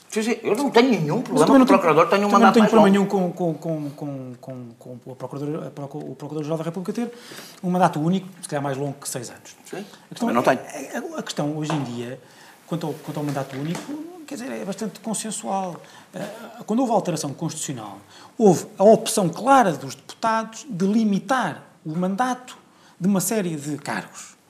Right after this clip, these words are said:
Speaker 2: E aquele não foi limitado. E, portanto, a
Speaker 1: Acho
Speaker 2: inter-
Speaker 1: que houve quem se opusesse, não é?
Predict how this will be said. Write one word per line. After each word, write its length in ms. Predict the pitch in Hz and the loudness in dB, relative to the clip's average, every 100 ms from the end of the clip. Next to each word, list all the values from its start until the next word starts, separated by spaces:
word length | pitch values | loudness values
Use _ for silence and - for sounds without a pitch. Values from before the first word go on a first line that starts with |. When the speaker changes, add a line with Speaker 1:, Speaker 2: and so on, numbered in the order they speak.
| _ - _ - | _ -20 _ -2
Speaker 2:
E 100 | 240 | 0
aquele 340 | 277 269 302 294 | 2 4 2 2
não 160 | 247 294 | 2 2
foi 240 | - 311 | 2 -2
limitado. 480 | 247 180 143 - - - _ _ | -4 -4 -6 -8 -18 -20 _ _
E, 60 | |
portanto, 280 | 196 - 147 | -8 -4 -2
a 40 | 214 | -2
Speaker 1:
Acho 100 | 208 | -2
Speaker 2:
inter- 120 | 240 | -2
Speaker 1:
que 60 | |
houve 120 | 123 - | -4 -4
quem 120 | 131 | -6
se 100 | 127 | -4
opusesse, 420 | 113 - 151 - | -8 -8 -8 -10
não 60 | |
é? 40 | - | -18